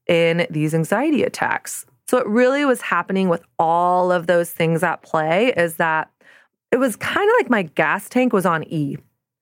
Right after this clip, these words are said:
And it was like I had been driving on E for about fifty miles at a hundred miles an hour and then hit a pothole and my engine exploded. So let's say I was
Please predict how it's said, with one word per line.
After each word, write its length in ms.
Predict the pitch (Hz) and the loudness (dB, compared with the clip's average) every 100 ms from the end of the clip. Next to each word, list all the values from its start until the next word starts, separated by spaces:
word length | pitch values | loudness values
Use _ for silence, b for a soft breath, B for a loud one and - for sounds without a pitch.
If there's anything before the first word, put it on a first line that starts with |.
| _ _ - 208 | _ _ -4 0
And 80 | |
it 40 | 240 | 2
was 120 | 254 | 2
like 160 | 311 302 | 2 2
I 80 | |
had 140 | 302 240 | 0 2
been 140 | 226 | 2
driving 640 | 175 196 202 285 339 254 190 | 2 2 2 0 0 0 2
on 180 | 170 170 | 0 0
E 160 | 170 | 0
for 180 | 185 185 | 0 0
about 260 | 175 147 - | 0 -4 -2
fifty 360 | 190 180 170 | -4 -2 -2
miles 640 | 165 247 330 277 190 190 | 0 2 2 2 2 0
at 140 | - 160 | -2 -2
a 40 | |
hundred 300 | - 202 190 | -2 0 0
miles 280 | 190 180 175 | 0 -2 -2
an 120 | 190 | 0
hour 420 | 262 302 240 196 | 0 2 2 0
and 160 | 190 185 | 0 0
then 120 | 180 | 0
hit 120 | 185 | 0
a 60 | 196 | -2
pothole 520 | - 240 208 233 226 | -2 -4 -2 -2 -2
and 80 | 175 | -2
my 120 | 180 | -2
engine 400 | - 160 160 160 | -2 -2 -2 -2
exploded. 500 | 165 - - 156 69 - _ _ _ _ _ _ | -6 -6 -4 -2 -2 -6 _ _ _ _ _ _
So 480 | - 220 190 180 180 - b b b _ _ 202 | -4 0 2 0 -2 -6 b b b _ _ 0
let's 260 | 202 - | 0 0
say 200 | - 190 | 0 2
I 100 | 185 | 2
was 260 | 185 190 | 0 -2